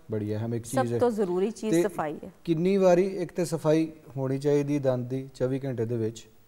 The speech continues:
Speaker 1: ਕਦੋਂ ਕਦੋਂ ਤੁਸੀਂ ਕਰ ਸਕਦੇ ਹੋ ਜਾਂ ਕਰਨੀ ਚਾਹੀਦੀ ਹੈ? ਦੂਸਰਾ, ਕਿਹੜੇ ਤਰੀਕੇ ਨਾਲ ਕਰਨੀ ਚਾਹੀਦੀ ਹੈ? ਯਾਨੀ ਕਿਸੇ ਕੋਲ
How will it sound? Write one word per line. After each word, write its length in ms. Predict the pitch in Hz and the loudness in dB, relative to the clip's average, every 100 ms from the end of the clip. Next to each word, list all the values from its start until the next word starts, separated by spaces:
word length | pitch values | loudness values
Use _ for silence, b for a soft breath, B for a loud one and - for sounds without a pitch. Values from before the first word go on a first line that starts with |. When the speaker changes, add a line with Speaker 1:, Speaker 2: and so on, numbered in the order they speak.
| _ | _
Speaker 1:
ਕਦੋਂ 240 | 123 123 | -2 -2
ਕਦੋਂ 260 | 131 135 143 | -2 -2 -2
ਤੁਸੀਂ 240 | 135 123 | -4 -6
ਕਰ 160 | 131 120 | -4 -4
ਸਕਦੇ 400 | - 123 120 123 | -2 -6 -4 -4
ਹੋ 40 | |
ਜਾਂ 140 | 120 120 | -4 -4
ਕਰਨੀ 300 | 117 110 123 | -6 -6 -6
ਚਾਹੀਦੀ 360 | 127 120 117 | -4 -4 -6
ਹੈ? 40 | 123 - b b b - | -10 -14 b b b -4
ਦੂਸਰਾ, 320 | 151 160 180 | -2 0 0
ਕਿਹੜੇ 280 | 180 196 196 | 2 2 2
ਤਰੀਕੇ 380 | 185 151 139 160 | 2 0 2 2
ਨਾਲ 140 | 156 | 2
ਕਰਨੀ 280 | 139 117 113 | 2 0 0
ਚਾਹੀਦੀ 340 | 104 104 104 | -2 -2 -2
ਹੈ? 60 | 107 | -4
ਯਾਨੀ 240 | 107 113 | -4 -4
ਕਿਸੇ 300 | 113 135 120 | -4 -4 -4
ਕੋਲ 260 | 135 143 135 | 0 0 -2